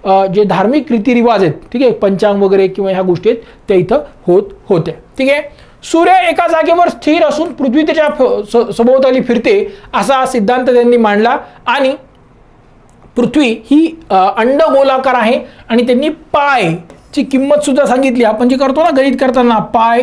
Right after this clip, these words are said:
is equal to three point one four, ठीक आहे, या पायची किंमतसुद्धा आर्यभट्टीय यांनी सांगितली होती. इसवी सन सहाव्या शतकामधील बृहत संहिता किंवा बृहत संहिता या ग्रंथामध्ये वराहमिहिर यांनी चंद्र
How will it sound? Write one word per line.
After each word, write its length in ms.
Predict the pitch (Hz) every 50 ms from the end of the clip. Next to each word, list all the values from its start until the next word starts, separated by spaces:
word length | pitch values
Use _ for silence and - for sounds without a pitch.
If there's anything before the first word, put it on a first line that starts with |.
| 247 254 240
is 80 | 214
equal 380 | 214 214 220 190 - 240 226 226
to 200 | 196 226 220 226 233 226 - - - - - - - 220
three 140 | 233 233 226 233 226
point 400 | 220 214 208 196 214 208 214 214
one 80 | 214 202 - 226
four, 200 | 220 220 214 220 220 - - -
ठीक 160 | 208 185 240
आहे, 140 | 240 262 285 277 - - - - - - - 214
या 100 | 233 233
पायची 460 | 233 240 233 226 240 247 - 277 262
किंमतसुद्धा 680 | 277 285 247 254 262 254 254 247 247 214 214 214 220 220 220 - - - -
आर्यभट्टीय 680 | 226 220 240 262 262 240 220 214 220 - 233 226 220
यांनी 200 | 202 214 208 208
सांगितली 380 | - 208 196 208 240 214 240 247
होती. 300 | 240 240 240 254 262 - - - - - -
इसवी 240 | 262 247 240 311 294
सन 160 | 254 302 302
सहाव्या 360 | - - 262 247 254 294 311 294
शतकामधील 560 | 247 269 262 - 277 262 262 254 247 254 269 262 269 - - - - -
बृहत 340 | 190 170 233 240 247 294
संहिता 640 | 294 - - 254 247 247 233 233 202 - 240 208 185
किंवा 220 | - - 226 226
बृहत 260 | 208 180 214 233 262
संहिता 460 | 254 254 - 233 226 247 247 247 254 240
या 140 | 247 240
ग्रंथामध्ये 600 | 214 214 208 202 196 214 214 202 202 220 233 254 247 - - - - -
वराहमिहिर 840 | 208 202 208 226 226 220 220 254 285 269 254 240 226 247 262 220 170 165 - - - - -
यांनी 380 | 208 226 226 226 220 214 226 247 240 - - - - - - -
चंद्र 500 | 269 262 277 294 302 311 330 330 330